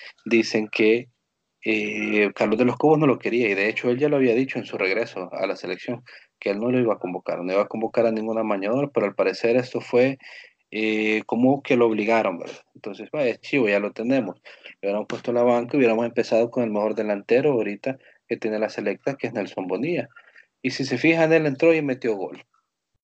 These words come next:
¿Qué quiere decir? A pesar de que él no está, eh, a gusto con su, con su situación, porque viajar desde el otro lado del mundo hasta acá, solo para que te sienten a la, te sienten,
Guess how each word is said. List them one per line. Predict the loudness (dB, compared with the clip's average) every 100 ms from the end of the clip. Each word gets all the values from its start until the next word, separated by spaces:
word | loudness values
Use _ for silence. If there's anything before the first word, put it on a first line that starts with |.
| -20 _ _
¿Qué | -14 -6
quiere | -2 0 0
decir? | -2 -8 -8 _ _ _ _ _ _ _ _
A | -6 -4
pesar | -8 -6 -2 -2
de | -4
que | -6 -6
él | -4
no | -6
está, | -6 -2 -2 -2 _ _ _ _ _ _ _
eh, | -6 -4 -4 -4 -2
a | -2
gusto | -2 -4 -4 -8 -8
con | -6
su, | -8 -12 -14 -20 _
con | -2 -2
su | -2 -8
situación, | -6 -4 -4 -4 -4 -6
porque | -6 -8 -2
viajar | -2 0 -4 -2
desde | -4 -2 0
el | 4 4
otro | 2 0
lado | 4 6 4
del | 4
mundo | 2 2 -2 -6
hasta | -6 -2
acá, | -2 -2
solo | -4 -4
para | -4
que | -4
te | -10
sienten | -6 -8 -6 -6
a | -4
la, | -4 -6 -14 -20 _ _ _ _ _
te | -4
sienten, | -2 0 0 -2 -6